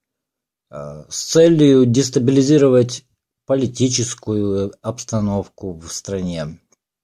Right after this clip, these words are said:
или даже призвать к бунтам, протестам на основании каких-то цифр, взятых из головы. Он вообще-то враг государства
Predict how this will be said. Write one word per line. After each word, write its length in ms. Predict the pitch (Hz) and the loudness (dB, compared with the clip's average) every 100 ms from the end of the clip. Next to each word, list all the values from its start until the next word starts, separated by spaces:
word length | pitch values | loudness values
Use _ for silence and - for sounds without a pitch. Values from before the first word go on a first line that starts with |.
| _ _ _ _ _ _ | _ _ _ _ _ _
или 680 | 151 170 160 131 113 87 85 - | -2 2 4 6 4 2 -6 -12
даже 600 | 101 120 117 104 85 82 _ _ _ _ | -2 2 2 0 -2 -6 _ _ _ _
призвать 480 | 117 107 120 127 98 | -6 -2 2 2 2
к 60 | |
бунтам, 760 | 107 87 120 151 147 123 113 98 | -2 0 4 6 4 4 2 0
протестам 1080 | 92 98 - 110 113 110 - 95 87 80 _ _ _ _ _ | -2 -4 -4 -2 0 0 -4 -6 -6 -10 _ _ _ _ _
на 160 | 101 | -4
основании 1040 | 107 - 120 113 113 104 95 95 90 85 78 | -2 0 2 2 2 2 0 -2 -4 -6 -10
каких-то 800 | - 107 - 120 - 98 90 78 _ _ _ _ _ _ _ _ _ _ _ | -10 -10 -4 -4 -2 -2 -2 -4 _ _ _ _ _ _ _ _ _ _ _
цифр, 600 | - 147 131 113 98 92 _ _ _ _ | -2 0 0 -2 -4 -6 _ _ _ _
взятых 480 | 92 98 101 92 - | -10 -4 -4 -4 -8
из 120 | 90 | -8
головы. 640 | 90 107 110 107 95 78 - _ _ _ _ _ _ _ _ _ _ _ _ _ 127 | -2 0 2 0 -2 -6 -12 _ _ _ _ _ _ _ _ _ _ _ _ _ -6
Он 180 | 156 | -2
вообще-то 500 | 196 170 - 160 170 | 0 -2 0 2 2
враг 460 | 131 95 113 - - _ _ _ _ _ _ _ _ | 2 2 0 -2 -16 _ _ _ _ _ _ _ _
государства 880 | 95 98 123 117 147 123 - - | -14 -6 -2 2 2 0 -10 -16